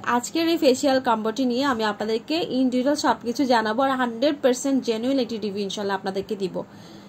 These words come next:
এই প্রোডাক্টটি অনেক বেশি জনপ্রিয় online পেজগুলোতে, online, আহ, মার্কেটে এটি প্রচুর, প্রচুর হচ্ছে জনপ্রিয়তা। এই প্রোডাক্টটি একদমই নতুন launch করেছে, আহ, তাও অনেক দিন হয়ে গেছে। আমি already এটি দুই মাস ধরে ইউজ করছি। করে then আমি আপনাদের সাথে রিভিউটি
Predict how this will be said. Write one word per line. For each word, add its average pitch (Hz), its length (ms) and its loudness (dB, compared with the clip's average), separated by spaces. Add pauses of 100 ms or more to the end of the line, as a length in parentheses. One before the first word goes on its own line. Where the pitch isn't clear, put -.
(160)
এই 277 120 2
প্রোডাক্টটি 330 380 2
অনেক 302 320 6
বেশি 320 220 2
জনপ্রিয় 269 580 4 (320)
online 220 380 -2
পেজগুলোতে, 226 800 0
online, 233 440 -2
আহ, 214 440 0 (100)
মার্কেটে 226 340 -2
এটি 254 120 -2 (120)
প্রচুর, 285 520 2
প্রচুর 285 400 2
হচ্ছে 262 180 0
জনপ্রিয়তা। 214 680 0 (440)
এই 240 100 6
প্রোডাক্টটি 269 380 4
একদমই 277 420 2
নতুন 302 320 2
launch 294 260 4
করেছে, 302 460 4
আহ, 247 420 4
তাও 254 220 6
অনেক 285 240 4
দিন 330 100 2
হয়ে 320 240 4
গেছে। 254 260 2
আমি 269 260 2
already 247 360 2
এটি 302 160 2
দুই 262 140 2
মাস 269 200 2
ধরে 294 180 4
ইউজ 269 320 2
করছি। 262 460 4
করে 277 220 6
then 262 280 2
আমি 247 180 2
আপনাদের 233 260 -2
সাথে 269 240 -2
রিভিউটি 240 460 2